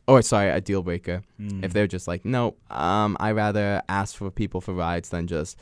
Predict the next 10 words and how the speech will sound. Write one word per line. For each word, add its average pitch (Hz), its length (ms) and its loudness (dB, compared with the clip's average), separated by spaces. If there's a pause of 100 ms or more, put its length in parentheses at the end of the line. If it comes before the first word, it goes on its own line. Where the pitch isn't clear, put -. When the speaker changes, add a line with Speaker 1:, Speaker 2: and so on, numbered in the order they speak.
Speaker 1:
suck - 320 -4
it 78 80 -2
up 85 120 -4
and 87 100 -4
drive 82 280 -6
myself." 85 480 -8 (640)
Deal - 140 -4
breaker. - 380 -8 (260)
Speaker 2:
Ah, 123 40 -12 (100)
okay. 180 260 -12